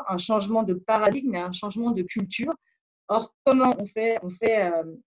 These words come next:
émerger cette culture de la relation à la société dans l'entreprise ? Parce qu'il n'y a pas d'entreprise durable, euh, et soutenue par ses parties prenantes qui ne s'inscrivent pas, qui ne développent pas ce rapport à la société. Donc, ce rapport, il s'est attaché d'abord à faire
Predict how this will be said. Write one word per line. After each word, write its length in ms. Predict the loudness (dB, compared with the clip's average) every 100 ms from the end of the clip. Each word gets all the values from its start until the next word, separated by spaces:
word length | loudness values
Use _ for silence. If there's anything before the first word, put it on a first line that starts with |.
| _
émerger 540 | 4 6 6 4 0 -2
cette 240 | -4 -6 _
culture 460 | -6 -4 -6 -6
de 100 | -4
la 160 | -2 0
relation 580 | 2 2 2 -6 -12 -12 -4
à 120 | -2
la 120 | -2
société 400 | -4 -12 -6 -4
dans 120 | -4
l'entreprise ? 760 | -6 -10 -12 -14 _ -6 -6 -10 -10 _ _ _ _ _ _
Parce 180 | 2 2
qu'il 180 | 0 -4 -4 -14 _
n'y 260 | -4 0 0
a 60 |
pas 240 | 0 2 4
d'entreprise 800 | 6 4 4 0 0 -2 -4 -6
durable, 600 | -2 2 2 2 -2 -8 _ _ _ _
euh, 120 | -4 -2
et 80 | -4
soutenue 420 | -4 -4 -2 0
par 160 | -2
ses 160 | -4 -4
parties 260 | -4 -4 -8
prenantes 360 | -2 -2 -2
qui 120 | -4
ne 100 | -4
s'inscrivent 500 | -4 -4 -4 -6 -8
pas, 140 | 0 0
qui 100 | 0
ne 80 | -8
développent 500 | -4 -4 -2 -4 -4
pas 100 | -4
ce 120 | -4
rapport 240 | -4 -4
à 80 | -4
la 100 | -4
société. 520 | -6 -14 -8 -8 -8 _ _ _ _ _ _ _ -6
Donc, 120 | -4
ce 100 | 2
rapport, 280 | 2 2 0
il 80 | 2
s'est 100 | 2
attaché 400 | 2 2 0 2
d'abord 280 | 2 4
à 60 | 2
faire 160 | 2